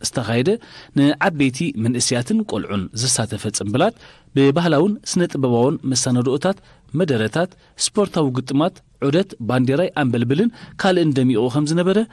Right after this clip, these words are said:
ካብ ቤት ጽሕፈት ህዝባውን ከማውን ጉዳያት ዝበጽሐና ሓበሬታ ኣፍሊጡ። ኣብ ሚላኖ ኣብ ዝተገብረ ብርክት ዝበሉ ኤርትራውያን፣ ኢጣልያውያን፣ መሓዙት ኤርትራን ካልኦት ዕዱማትን ዝተኻፈለዎ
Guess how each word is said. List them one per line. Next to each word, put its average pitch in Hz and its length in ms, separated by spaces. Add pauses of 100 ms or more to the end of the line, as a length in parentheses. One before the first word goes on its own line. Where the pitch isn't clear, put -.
(200)
ካብ 160 200
ቤት 143 180
ጽሕፈት 180 340 (120)
ህዝባውን 123 440
ከማውን 156 420
ጉዳያት 127 360
ዝበጽሐና 113 500
ሓበሬታ 104 480
ኣፍሊጡ። 180 340 (600)
ኣብ 151 240
ሚላኖ 196 380
ኣብ 131 160
ዝተገብረ 110 380 (160)
ብርክት 156 340
ዝበሉ 110 260 (160)
ኤርትራውያን፣ 147 580 (260)
ኢጣልያውያን፣ 160 560
መሓዙት 139 440
ኤርትራን 147 400 (120)
ካልኦት 196 340
ዕዱማትን 110 500 (140)
ዝተኻፈለዎ 131 640